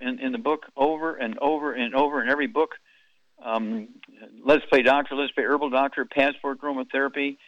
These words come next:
um, Dead Doctors Don't Lie. It's in nine languages. They have over six hundred million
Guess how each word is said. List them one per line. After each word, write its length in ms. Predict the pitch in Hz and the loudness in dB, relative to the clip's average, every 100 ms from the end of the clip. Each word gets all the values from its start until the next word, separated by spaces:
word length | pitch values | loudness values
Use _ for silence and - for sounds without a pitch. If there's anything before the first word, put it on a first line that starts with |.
| _ _ _ - | _ _ _ -10
um, 440 | 127 113 113 110 107 _ _ _ _ - | -2 0 0 -6 -10 _ _ _ _ -2
Dead 180 | 147 135 | 0 2
Doctors 340 | 135 139 127 | 2 0 -6
Don't 180 | 131 120 | -8 -4
Lie. 220 | 131 147 | -2 -2
It's 80 | 131 | -2
in 120 | 120 | -4
nine 280 | 117 139 147 | 0 2 2
languages. 600 | 127 135 143 135 139 143 135 101 - _ 110 | 0 -2 -2 -6 -8 -10 -12 -20 -20 _ _
They 60 | 123 | -12
have 100 | 123 | -8
over 200 | 123 113 | -8 -8
six 220 | - 131 | -10 -8
hundred 300 | 147 139 127 | -2 0 0
million 400 | 120 135 139 120 | 2 2 2 -2